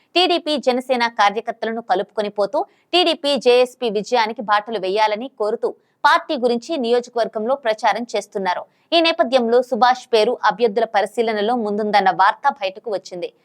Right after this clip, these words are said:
దీంతో పార్టీ ఇన్ఛార్జ్ రెడ్డి సుబ్రహ్మణ్యం ఈగో హర్ట్ అయింది. తాను పార్టీ ఇన్ఛార్జిగా ఉన్నప్పుడు తన ప్రమేయం లేకుండా నియోజకవర్గంలో ప్రచారం చేస్తున్నాడంటూ సుభాష్ని తప్పుపట్టారు సుబ్రహ్మణ్యం. అంతటితో ఆగకుండా, తన వర్గీయులలో కొందరు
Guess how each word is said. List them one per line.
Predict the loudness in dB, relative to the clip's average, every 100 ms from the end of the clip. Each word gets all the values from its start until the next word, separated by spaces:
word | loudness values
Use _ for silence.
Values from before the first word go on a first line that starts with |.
| _ 0
దీంతో | 2 2 0 -2 _ 2
పార్టీ | 2 2 0
ఇన్ఛార్జ్ | 0 0 2 2 2
రెడ్డి | 0 0
సుబ్రహ్మణ్యం | -2 -2 0 0 -2 -4 -2
ఈగో | 0 2 0 2
హర్ట్ | 0 0
అయింది. | -4 -4 -10 _ _ 2
తాను | 4 4
పార్టీ | 4 2 2 0
ఇన్ఛార్జిగా | -2 2 2 2 4 4
ఉన్నప్పుడు | 4 0 -2 -2 -6 -8 _ 2
తన | 2
ప్రమేయం | 0 -4 -2 0
లేకుండా | 0 -2 -2 0 0 -4 _
నియోజకవర్గంలో | 2 4 2 0 0 0 0
ప్రచారం | 0 -2 0 0 0 -4
చేస్తున్నాడంటూ | -6 -6 -2 0 0 -4 -8 -10 _ -2
సుభాష్ని | 2 2 0 -4
తప్పుపట్టారు | -4 -2 -2 -2 0 -2 -2
సుబ్రహ్మణ్యం. | -6 -8 -8 -8 -8 -12 _ _ -6
అంతటితో | -4 -4 -4 -4
ఆగకుండా, | 0 0 0 -4 0 0 0 _ 0
తన | 2
వర్గీయులలో | 2 2 0 0 2 0
కొందరు | 0 -2 0 0